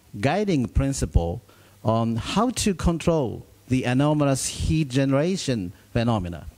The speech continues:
So, uh, this is the, we have two objectives, uh, for this, uh, research project.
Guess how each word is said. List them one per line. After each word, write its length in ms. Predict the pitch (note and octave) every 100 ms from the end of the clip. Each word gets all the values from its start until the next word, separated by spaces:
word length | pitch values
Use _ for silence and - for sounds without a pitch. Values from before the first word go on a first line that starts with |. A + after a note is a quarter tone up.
| - -
So, 300 | - C3+ B2 - - - - - - - - - -
uh, 440 | - - - -
this 420 | - - C#3+ A3
is 120 | A#3 F#3+
the, 340 | F3 D3+ G2+
we 260 | C#3 G3 A#3+
have 300 | E3+ D#3 C#3
two 280 | - F#3 F3+
objectives, 840 | B2 A2+ G#2 A#2+ - E2+ F2 -
uh, 240 | D#2 D2 F#2+
for 300 | - F2+ F2
this, 520 | G2+ A2 - - -
uh, 300 | C2 B1 D2
research 480 | G2 G2 A2 G2 -
project. 480 | A2+ F2 - D#2+